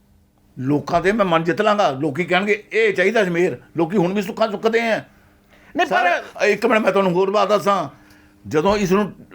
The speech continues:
Speaker 1: ਟਿਕਟ ਮਿਲਿਆ, ਕੈਪਟਨ ਦੇ ਮੈਂ ਖਿਲਾਫ ਸੀਗਾ। ਮਹਾਰਾਣੀ ਨੇ, ਅਹ, ਜੋ ਜੋੜੀਆਂ ਭੱਠੀਆਂ,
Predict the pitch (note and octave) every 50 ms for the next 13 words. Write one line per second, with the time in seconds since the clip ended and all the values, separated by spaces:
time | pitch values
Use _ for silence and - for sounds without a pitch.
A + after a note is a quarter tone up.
0 | C3 C3+ - _ - B2+ E3+ E3 F3+ F3 E3+ D3+ D3+ E3+ F3+ F3+ F3 D#3+ E3 D#3
1 | F3 E3+ F3 F3 E3+ D#3+ D#3 - - C#3 C3 C3+ C#3+ C3+ - D#3+ D3+ D3+ D3 C#3+
2 | D#3+ F3 D#3 C#3+ C#3 C#3 C#3+ D3 D#3 E3 E3 E3 C#3+ A#2 C3 C3+ A2+ A2+ A#2+ D3
3 | E3+ - - - - - - - _ _ _ - _ _ _ - - _ - -
4 | - - B1+ - B1+ C#2 A#2 - B2+ B2+ B2 A#2+ - - D2 B2 A2+ A2+ A2+ A2+
5 | D3 D#3 C3 C3 - F3 - D3+ D3+ E3+ G3 G#3+ G3 C#3+ C3 C3 B2+ A#2 A#2+